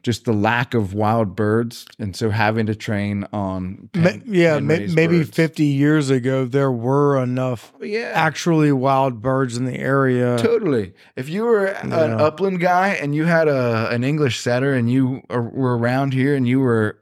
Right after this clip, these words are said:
Speaker 1: you know, wanted to get your dogs on, train your dogs, you would just go for a hike in the mountains, you know? Your dog would eventually learn. Um, at this point, that is gonna be a, a tough, tough thing to do.
Speaker 2: Tough road to hoe,
Speaker 1: E-,
Speaker 2: yeah.
Speaker 1: exactly.
Speaker 2: I,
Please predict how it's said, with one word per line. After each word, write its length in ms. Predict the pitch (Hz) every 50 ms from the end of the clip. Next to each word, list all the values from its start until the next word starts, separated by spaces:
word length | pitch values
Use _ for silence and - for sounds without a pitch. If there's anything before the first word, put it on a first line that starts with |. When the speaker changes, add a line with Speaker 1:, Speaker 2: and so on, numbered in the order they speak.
| -
Speaker 1:
you 140 | - 127 113
know, 320 | 107 107 104 101 101 113 - -
wanted 340 | 117 120 127 127 123 113 -
to 80 | 120
get 140 | 104 131 131
your 100 | 131 131
dogs 360 | 117 127 120 127 127 120 117
on, 280 | 127 120 113 110 110 107 -
train 280 | - - 120 120 131 131
your 100 | 120 110
dogs, 440 | 98 113 110 113 123 139 143 143 -
you 80 | 135
would 80 | 151 160
just 120 | 160 160 143
go 120 | 139 151 147
for 180 | 143 143 131 113
a 60 | 104
hike 240 | 113 135 156 - -
in 60 | 107
the 60 | 107
mountains, 580 | 110 110 120 135 127 - 87 87 87 - - _ _ _
you 140 | - 104 104
know? 200 | 101 101 107 113 - - - - -
Your 100 | 123 120
dog 260 | 117 135 131 131 117
would 100 | 117 117
eventually 440 | 110 110 120 120 110 120 120 110 101
learn. 420 | 98 107 110 110 104 92 - - - - - - - - - - _ -
Um, 260 | 123 113 110 107 101
at 200 | 104 107 101 -
this 180 | 143 135 127 127
point, 360 | - - 127 120 113 110 101 - _ - - - - - _ _
that 300 | - 110 113 110 - - _
is 120 | - 104 101
gonna 220 | 117 117 107 104
be 360 | 95 107 107 101 98 95 90 - 101
a, 360 | 101 95 92 90 85 85 - - -
a 40 | 90
tough, 360 | - - 104 95 87 82 - - _ _ _ _ _ _ 123 - - -
tough 340 | - - 95 92 87 - -
thing 300 | _ _ - 92 87 87
to 80 | 85 85
do. 160 | 85 90 85 - - -
Speaker 2:
Tough 260 | - 143 135 113 113
road 240 | 127 127 127 127 120
to 60 | 117
hoe, 320 | 117 117 117 113 113 110 110
Speaker 1:
E-, 80 | 110 123
Speaker 2:
yeah. 200 | 127 123 120 117
Speaker 1:
exactly. 720 | 113 117 98 95 113 104 98 95 95 - 107 - - 113 131
Speaker 2:
I, 200 | 151 156 160 175